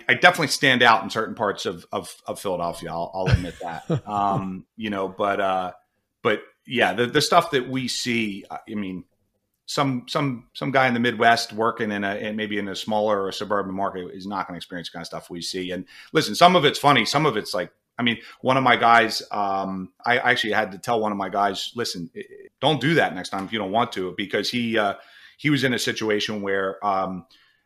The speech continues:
Speaker 1: I-, I'm pretty certain that these guys were either trying to steal his car or do something. And,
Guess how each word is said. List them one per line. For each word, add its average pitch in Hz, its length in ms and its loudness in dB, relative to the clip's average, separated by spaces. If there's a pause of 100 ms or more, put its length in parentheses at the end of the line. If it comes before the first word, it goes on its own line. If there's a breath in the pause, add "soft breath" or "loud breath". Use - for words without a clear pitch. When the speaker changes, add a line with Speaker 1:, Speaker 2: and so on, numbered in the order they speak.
(140)
Speaker 1:
I-, 127 200 2
I'm 139 120 4
pretty 139 300 -2
certain 117 400 -2
that 98 140 -8
these 101 180 -8
guys 101 240 0
were 95 100 -8
either 98 160 -6
trying 95 200 -6
to 82 40 -8
steal 117 280 -4
his 98 100 -6
car 120 440 2
or - 20 -2
do 104 200 -8
something. 104 560 -4
And, 95 460 -8